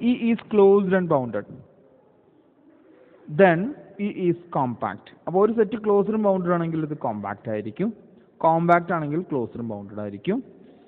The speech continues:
പിന്നെ E is compact implies every infinite subset of E has a limit point in E.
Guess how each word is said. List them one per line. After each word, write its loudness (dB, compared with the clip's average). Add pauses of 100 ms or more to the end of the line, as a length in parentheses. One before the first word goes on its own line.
(160)
പിന്നെ 0 (1200)
E 0 (200)
is 0 (1300)
compact 2 (180)
implies -2 (420)
every 4 (220)
infinite 2
subset -2
of -4 (220)
E 0 (540)
has 2 (140)
a 4 (120)
limit -2
point -2
in -8
E. -20